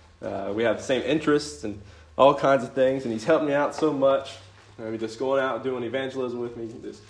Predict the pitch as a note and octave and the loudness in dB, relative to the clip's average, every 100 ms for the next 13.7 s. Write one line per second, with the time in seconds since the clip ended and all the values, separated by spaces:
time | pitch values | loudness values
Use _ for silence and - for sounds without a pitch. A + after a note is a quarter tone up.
0 | - - C#3 C#3+ D3 C3+ B2+ C3+ B2+ B2 | -20 2 4 6 4 0 2 2 0 -2
1 | B2 B2+ A#2+ B2 A2 A2 G#2+ A2 G#2 G#2+ | -2 -4 -6 -8 -8 -8 -2 -2 -2 -4
2 | C3+ B2+ C#3 A#2+ A#2 A#2+ - - - - | 0 0 0 -2 -4 -8 -12 -20 -20 -18
3 | - - _ _ - A#2+ G2 G2 - A2 | -18 -20 _ _ -12 -8 -8 -8 -12 -2
4 | A2+ - E3 C#3+ G#2 - - - - - | 0 0 -2 -8 -8 -12 -14 -20 -20 -20
5 | - _ _ - - A2+ - C3+ - - | -20 _ _ -20 -20 -18 -10 -8 -10 -18
6 | - - _ _ - A#2+ A#2+ C3+ D3 F3+ | -20 -20 _ _ 0 2 4 0 0 2
7 | D3 - C3+ C3 B2+ - B2 A2+ A2+ A#2 | 2 0 -4 -2 -4 -4 0 0 0 -2
8 | A#2 B2 A#2 G#2 A#2 A2+ A2 G#2 A2+ A#2 | -4 -8 -8 -6 -2 0 0 -2 -4 -6
9 | A#2+ G#2+ G#2 A2 G#2 G2+ F#2+ - _ _ | -8 -10 -8 -6 -6 -8 -12 -20 _ _
10 | _ _ _ _ _ _ - F#2+ F#2+ G#2 | _ _ _ _ _ _ -18 -16 -14 -14
11 | - - - C3+ B2 A#2 A2+ C3 A#2 A#2+ | -14 -14 -2 0 2 0 -6 -6 -6 -4
12 | A2 A#2 A#2+ B2+ A2+ G2+ - - _ _ | -4 -2 -2 -2 -6 -6 -12 -20 _ _
13 | - C3 - - F3+ G#3 | 0 0 0 -4 -4 -6